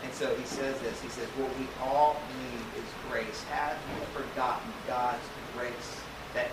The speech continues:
he showed towards you? Don't be so quick to assume that judgment and wrath is for other people. Have you not forgotten your need for grace? How rich God's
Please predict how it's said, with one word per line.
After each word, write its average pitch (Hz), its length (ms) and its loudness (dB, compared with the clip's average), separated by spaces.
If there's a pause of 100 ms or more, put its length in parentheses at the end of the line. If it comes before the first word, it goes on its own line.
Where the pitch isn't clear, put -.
(100)
he 131 100 0 (540)
showed 113 280 4 (140)
towards 113 300 -2 (100)
you? 113 80 -4 (500)
Don't 151 300 4
be 139 140 0
so 135 260 -2 (240)
quick - 160 0 (960)
to 117 80 -4
assume 131 400 -2
that 113 320 0
judgment - 320 -2
and 113 260 -8
wrath 113 380 0
is - 160 -8
for - 220 -2
other 110 260 -4
people. 113 320 -4 (1300)
Have - 140 0 (100)
you 139 100 2 (160)
not 131 220 0 (100)
forgotten 120 480 -2 (320)
your 120 160 0 (400)
need 117 320 -6 (300)
for - 100 -4 (140)
grace? - 320 -6 (180)
How - 140 -2 (260)
rich 135 340 -4 (440)
God's - 240 -4